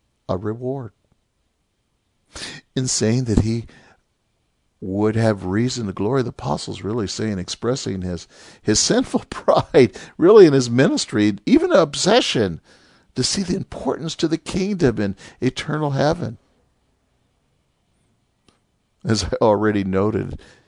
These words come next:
in the present text, Paul's speaking specifically about glory and joy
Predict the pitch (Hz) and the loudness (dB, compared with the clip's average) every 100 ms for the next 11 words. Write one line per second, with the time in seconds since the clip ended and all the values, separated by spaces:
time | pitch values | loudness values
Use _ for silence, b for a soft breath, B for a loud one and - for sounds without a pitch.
0 | b b b b 101 107 - 113 107 95 | b b b b -6 -6 -2 -2 -2 -2
1 | 110 92 - 104 113 - 117 123 - 98 | -2 -4 -4 -2 -2 -4 -4 -6 -6 -6
2 | - - - 143 160 113 104 92 90 85 | -8 -8 -4 -4 -4 -6 -4 -2 -2 -4
3 | 95 95 120 107 87 98 92 113 104 - | -4 -4 -4 -4 -6 -4 -2 0 0 -4